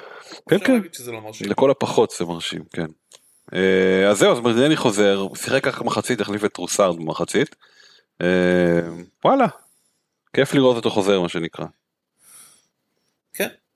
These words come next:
Speaker 2: והוא כמובן ישר, ברגע שאנחנו רואים שסאקה אולי פצוע, ו-, ושיש שם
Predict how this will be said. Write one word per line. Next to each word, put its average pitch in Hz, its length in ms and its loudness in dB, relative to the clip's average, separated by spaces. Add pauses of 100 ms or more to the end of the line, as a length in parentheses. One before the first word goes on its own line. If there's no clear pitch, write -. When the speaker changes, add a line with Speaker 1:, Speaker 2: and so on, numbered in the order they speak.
(280)
Speaker 2:
והוא 123 220 -6
כמובן 143 520 0
ישר, 147 460 0 (480)
ברגע 120 420 0
שאנחנו 110 960 -2
רואים 127 180 -2
שסאקה 139 600 0
אולי 131 240 0
פצוע, 180 800 2 (100)
ו-, 117 500 -2 (120)
ושיש 117 460 -4
שם 131 260 -6